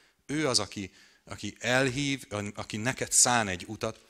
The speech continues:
és aki, aki befejezi, amit elkezdett. Még ha sokszor ez nem is így tűnik, de ahol ő, ahol ő mondott át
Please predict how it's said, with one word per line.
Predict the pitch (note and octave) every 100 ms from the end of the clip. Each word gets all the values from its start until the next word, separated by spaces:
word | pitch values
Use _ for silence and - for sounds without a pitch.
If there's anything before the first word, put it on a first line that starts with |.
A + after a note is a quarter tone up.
| _ _
és | - -
aki, | G2+ G#2+ G#2 -
aki | A2 A2+
befejezi, | B2 C3+ G#2 F#2 F2
amit | E2+ E2 F2
elkezdett. | D#2 - - - - _ _ _ _ _ _ _ _
Még | G#2 G#2+
ha | - A2+ - -
sokszor | - - - A2+
ez | G#2 G2+
nem | C3
is | A2 -
így | G#2 F#2+
tűnik, | - E2+ D#2+ _ - -
de | -
ahol | G#2 G#2+ A#2+
ő, | C3 G#2 - _ _ _
ahol | - F#2 B2
ő | C#3+
mondott | A#2+ G2 F2+ - -
át | G2+ G#2+ - -